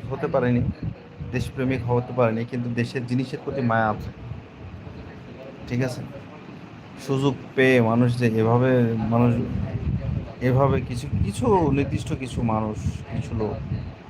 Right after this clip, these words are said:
এই ক্ষতিটা করেছে, ঠিক আছে? এগুলো কি সবার দোষ আছে? না, সবার দোষ নেই, সবার দোষ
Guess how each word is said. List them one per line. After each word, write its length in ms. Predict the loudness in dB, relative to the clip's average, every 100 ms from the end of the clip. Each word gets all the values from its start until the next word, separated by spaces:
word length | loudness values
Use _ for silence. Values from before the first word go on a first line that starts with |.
| -14 -14 -16 -8
এই 100 | -6
ক্ষতিটা 360 | -4 -6 -2 -2
করেছে, 340 | -2 -6 -8 -12 -12 -12 -14 -18 -18 -16 -14 -6 -6 -6 -12 -14 -14 -14 -10 -6
ঠিক 120 | -2
আছে? 200 | -2 -4 -8 -8 -8 -4 0
এগুলো 220 | 2 2
কি 140 | 0
সবার 320 | 2 6 6 6
দোষ 140 | 2 -2
আছে? 180 | -4 -2
না, 120 | 0 0
সবার 320 | 2 2 4 2
দোষ 140 | 0 -4
নেই, 180 | -6 -8 -10 -8 -8 -8 -10 -12 -12 -14 -16 -16 -16 -14 -16 -16 -18 -18 -18 -16 -16 -16 -10 -10 -10 -10 -12 -14 -16 -16 -16 -16 -16 -14 -14 -14 -16 -16 -16 -16 -16 -16 -16 -16 -16 -14 -4
সবার 280 | 2 4 4
দোষ 160 | 0